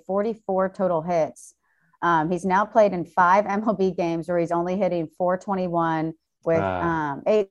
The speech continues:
Speaker 1: singles, four R B I, and eight seventy-one O P S. He had a three-hit night in his third career M L B game.
Speaker 2: The poor guy.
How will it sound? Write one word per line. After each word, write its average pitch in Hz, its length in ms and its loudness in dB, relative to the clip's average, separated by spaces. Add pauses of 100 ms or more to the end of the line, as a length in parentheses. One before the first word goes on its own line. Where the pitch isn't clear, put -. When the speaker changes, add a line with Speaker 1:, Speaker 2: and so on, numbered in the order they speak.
(120)
Speaker 1:
singles, 185 400 0
four 185 160 2
R 175 100 6
B 165 160 0
I, 156 400 2
and 160 220 -2
eight 196 200 0
seventy-one 175 640 0
O 170 140 2
P 170 180 -4
S. 160 260 0
He 180 60 -2
had 165 160 2
a - 120 -14
three-hit 214 460 2
night 180 380 -2
in 175 120 -4
his 156 260 -8
third 180 240 0
career 165 380 0
M 165 180 0
L 156 80 0
B 151 220 -2
game. 135 400 -8 (260)
Speaker 2:
The - 80 -8
poor 107 300 2
guy. 82 300 0